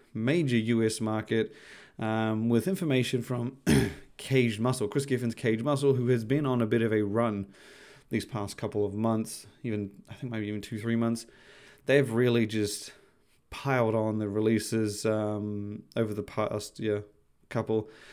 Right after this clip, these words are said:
They started out with, like, a, I think it was, like, a flavor. They did a flavor for their, um, was it pre-ca-, Recaged?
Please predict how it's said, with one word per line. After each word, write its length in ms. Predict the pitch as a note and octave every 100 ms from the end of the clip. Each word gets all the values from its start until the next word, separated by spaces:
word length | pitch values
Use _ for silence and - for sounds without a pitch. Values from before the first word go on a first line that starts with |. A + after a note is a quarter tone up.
| - -
They 140 | - A#2
started 360 | - D#3 B2
out 280 | A2 A2+ A#2
with, 220 | G#2+ G#2 A2
like, 200 | G#2 A2+
a, 220 | G#2+ G#2
I 40 |
think 100 | G#2
it 40 | C#3+
was, 100 | A2+
like, 80 | A2
a 60 |
flavor. 640 | - - B2 A#2+ A2+ G#2+ - - _ _
They 80 | B2
did 140 | D#3
a 40 | C3+
flavor 460 | - A#2+ A#2 G#2+
for 220 | G#2 A2 G#2
their, 640 | A2 A2 G#2+ G#2+ G#2 G#2
um, 340 | G#2 G#2 G#2+ - _ _ _ _ _ _ _ _ _ - _ _ _ _ _ _ _ _ _
was 200 | A#2 A2+
it 120 | -
pre-ca-, 380 | D3+ D#3+ - F3
Recaged? 720 | C#3+ D#3+ F3+ F3+ E3 - -